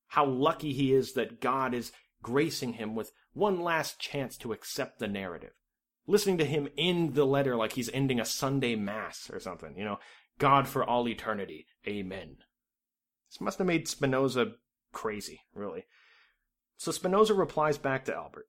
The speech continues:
uh, and he both categorically destroys all of the arguments that Albert lays out in his letter. There's a lot before that where he argues for Christianity,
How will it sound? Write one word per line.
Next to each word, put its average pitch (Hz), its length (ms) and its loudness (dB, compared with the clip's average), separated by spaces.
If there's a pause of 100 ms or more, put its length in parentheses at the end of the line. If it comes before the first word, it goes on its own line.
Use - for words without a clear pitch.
(600)
uh, 123 260 0 (300)
and 139 140 0
he 185 100 2
both 175 420 4 (280)
categorically 202 720 4
destroys 147 720 4
all 165 280 4
of 190 80 4
the 165 140 4
arguments 143 440 4
that 131 80 2
Albert 120 340 2
lays 113 260 0
out 113 160 2
in 107 80 0
his 101 140 -6
letter. 101 260 0
There's 95 140 -8
a 101 60 -2
lot 101 200 2
before 101 360 -2
that 82 220 -8
where 92 100 -10
he - 120 -14
argues 95 400 -6
for 98 300 -4
Christianity, 95 680 -10